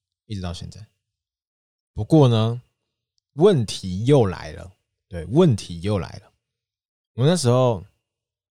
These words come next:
就告诉自己不准做嘛，对不对？不准做踩着别人、消费别人的这件事情。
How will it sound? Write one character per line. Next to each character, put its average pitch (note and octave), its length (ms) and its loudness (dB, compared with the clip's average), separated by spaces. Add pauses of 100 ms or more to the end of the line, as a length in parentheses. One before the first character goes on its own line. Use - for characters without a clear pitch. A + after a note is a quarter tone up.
(200)
就 A2 100 -12
告 A2 140 0
诉 G#2+ 80 -6
自 G#2+ 60 -6
己 F2+ 80 -6
不 - 140 -10
准 F2 200 -6
做 F#2 220 -2
嘛， D2+ 160 -10
对 E2 100 -12
不 E2 60 -8
对？ D#2 200 -12 (120)
不 A#2+ 100 -12
准 F2 220 -6 (420)
做 B2 160 -4
踩 F2 260 -8
着 F2+ 120 -8
别 F#2+ 160 -8
人、 F#2 100 -4
消 A#2 200 -2
费 A#2+ 140 -2
别 F#2+ 140 -4
人 F2 120 -6
的 F2 60 -8
这 - 100 -12
件 G#2+ 180 -2
事 A2 180 -4
情。 - 200 -8